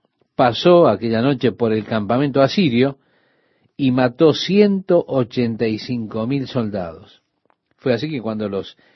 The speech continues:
israelitas despertaron a la mañana y miraron,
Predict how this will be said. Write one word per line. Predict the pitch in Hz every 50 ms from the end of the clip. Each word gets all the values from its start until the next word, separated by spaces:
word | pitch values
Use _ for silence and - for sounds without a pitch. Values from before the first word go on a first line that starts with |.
| _ _ _ _
israelitas | - 139 123 117 120 120 117 113 120 139 170 160 147 123 113
despertaron | 123 110 - - 113 110 110 151 156 147 127
a | 117 113
la | 123 143 156
mañana | 143 120 117 127 131 123 117 117 110
y | 107
miraron, | 107 117 131 139 151 120 107 104 117 127 139 131